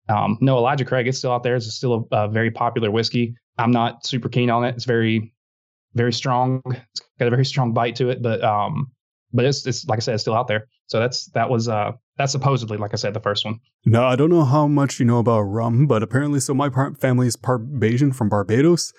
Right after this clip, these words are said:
Speaker 2: and my grandmother is saying, "Oh, Mount Gay rum, the oldest rum in the world, the first one ever." Is that correct or wrong? I don't, I don't know much about rum. <laughs>
Speaker 1: I'm not sure, to be honest with you. Rum's,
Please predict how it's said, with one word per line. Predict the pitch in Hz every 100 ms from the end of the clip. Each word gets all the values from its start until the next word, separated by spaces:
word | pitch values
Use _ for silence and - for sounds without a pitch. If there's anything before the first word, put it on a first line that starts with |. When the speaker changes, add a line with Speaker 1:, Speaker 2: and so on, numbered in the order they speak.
| - - -
Speaker 2:
and | 123 120
my | 135
grandmother | 123 143 147 143 143 135 202
is | 147 123 123 -
saying, | 143 135 139 139
"Oh, | 147 143
Mount | 104 160 170
Gay | 127 156
rum, | 143 147 117
the | 107 135
oldest | 180 196 185 -
rum | 170
in | 165
the | 156
world, | 151 120
the | 107
first | - 175 160
one | 165
ever." | 156 123 131
Is | 135 117
that | 147 160
correct | - 170 180 -
or | 151
wrong? | 139 131 107 123
I | 123
don't, | 147 151
I | 151
don't | 156
know | 160
much | 156 151 139
about | 139
rum. | 131 147 120 107 - _
<laughs> | - -
Speaker 1:
I'm | 156
not | 160 175
sure, | - 208
to | 123
be | 123
honest | 123
with | 131
you. | 117
Rum's, | 127 156 165 139 -